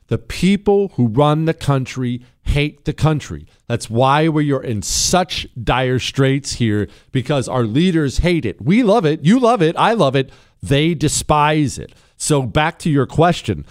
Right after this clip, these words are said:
why doesn't anyone investigate the churches and N G Os who are helping the illegals? Who's gonna do that?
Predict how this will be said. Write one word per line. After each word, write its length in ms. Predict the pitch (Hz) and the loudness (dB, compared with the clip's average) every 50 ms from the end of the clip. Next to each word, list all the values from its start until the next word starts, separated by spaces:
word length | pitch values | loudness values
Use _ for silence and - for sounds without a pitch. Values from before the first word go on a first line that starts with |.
| - - _ _ - | -20 -20 _ _ -2
why 220 | 101 127 156 170 | 0 0 2 2
doesn't 340 | 180 185 180 - 175 160 - | 2 0 2 0 0 0 0
anyone 420 | 160 165 170 170 170 156 165 170 | 0 0 0 0 0 2 2 2
investigate 720 | 156 139 123 98 147 156 147 - - 160 123 135 131 135 131 | 0 0 0 0 0 0 0 -2 -4 -2 0 0 0 0 -2
the 100 | - 101 | -4 -4
churches 540 | - - 170 165 165 - - 151 123 - | -2 0 0 0 0 0 0 0 0 2
and 140 | 127 107 113 | 0 0 0
N 240 | 131 147 147 151 147 | 0 0 0 0 0
G 240 | 110 110 135 131 139 | 0 0 2 2 4
Os 400 | 151 151 147 135 127 120 - - - - - _ - | 4 4 4 4 2 0 -2 -8 -14 -20 -18 _ -2
who 120 | 165 156 147 | 0 0 2
are 60 | 127 | 2
helping 400 | 113 147 165 160 - 151 139 127 | 2 2 2 2 0 0 0 0
the 220 | 123 131 127 120 | 0 0 0 0
illegals? 580 | 117 127 151 175 165 127 117 92 85 85 - - - - _ _ _ _ _ _ _ _ _ _ _ _ _ _ _ _ _ _ _ _ _ _ - | 2 2 2 2 2 0 0 -2 -2 -4 -8 -12 -18 -20 _ _ _ _ _ _ _ _ _ _ _ _ _ _ _ _ _ _ _ _ _ _ -2
Who's 200 | 131 165 175 - | 0 0 0 0
gonna 180 | 165 165 170 | 0 0 0
do 160 | 156 156 165 151 | 2 2 2 2
that? 420 | 156 156 185 175 107 - - | 2 2 0 0 -2 -4 -6